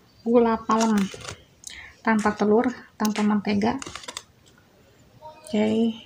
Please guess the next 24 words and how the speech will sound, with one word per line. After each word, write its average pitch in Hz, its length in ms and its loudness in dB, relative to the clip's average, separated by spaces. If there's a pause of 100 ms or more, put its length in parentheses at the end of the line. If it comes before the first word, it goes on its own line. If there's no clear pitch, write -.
(140)
kita 214 320 -4
ambil 220 120 4
satu 220 280 -2
aja, 220 240 2
pemirsa 226 320 0
ya, 247 240 2
sebagai 214 400 0
contoh 214 480 0
aja. 208 480 4 (240)
Oke, 262 480 4 (1040)
ini 247 240 6
mirip 269 320 8
bakpao 233 480 4
tapi 254 240 0
enggak, 254 400 4
pemirsa 233 400 2
ya, 220 320 2 (2750)
karena 220 240 0
kalau 226 160 4
bakpao 214 320 2
itu, 240 400 2 (160)
eh, 208 560 0
lebih 208 320 4 (1500)
padat, 208 400 8